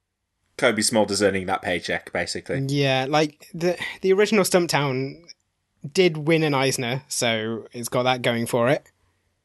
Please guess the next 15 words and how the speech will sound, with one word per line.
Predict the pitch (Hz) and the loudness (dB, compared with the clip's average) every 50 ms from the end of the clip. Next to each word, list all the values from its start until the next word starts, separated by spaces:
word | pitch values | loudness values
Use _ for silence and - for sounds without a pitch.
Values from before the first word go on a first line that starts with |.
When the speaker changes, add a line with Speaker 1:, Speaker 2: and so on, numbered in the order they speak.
| _ _ _ _ _ _ _ _ _ _ _ _ _ _ _ _ _ _ - | _ _ _ _ _ _ _ _ _ _ _ _ _ _ _ _ _ _ -4
Speaker 2:
Uh, | 143 135 131 135 135 139 | -2 0 0 0 0 0
the | 135 143 151 | -2 -2 0
lead | 160 175 180 156 | 0 0 0 0
character, | - 190 165 165 147 - 135 135 135 131 | 0 0 0 0 0 0 0 0 0 0
who | 117 131 135 147 139 | -2 -2 -2 0 0
has | 135 151 139 131 127 - - - | 2 2 2 2 0 -2 -4 -6
the | 139 131 135 127 127 131 123 110 | -4 -2 -2 0 0 0 -2 -2
amazing | 117 131 139 139 131 127 131 131 127 | -2 -2 0 0 0 0 0 0 0
name, | 127 127 123 123 127 123 123 123 117 120 | 0 -2 -2 -2 -4 -4 -4 -6 -6 -6
uh, | 120 127 123 | -4 -4 -4
Dex | 120 120 143 123 - - | -2 -2 -2 -2 -2 -4
Parios, | - - 139 120 117 117 110 110 117 - - - - _ _ _ _ _ _ _ _ _ _ _ _ _ _ _ _ _ _ _ _ _ _ _ _ _ _ - | -4 -2 0 0 0 0 -2 -4 -4 -4 -6 -6 -8 _ _ _ _ _ _ _ _ _ _ _ _ _ _ _ _ _ _ _ _ _ _ _ _ _ _ -4
uh, | 151 127 127 123 120 123 127 | 0 0 2 2 2 2 0
is | 135 127 131 | -2 -2 -2
bisexual. | - 135 127 - 156 135 127 - 151 160 | -2 -2 0 0 0 -2 -2 -2 -4 -4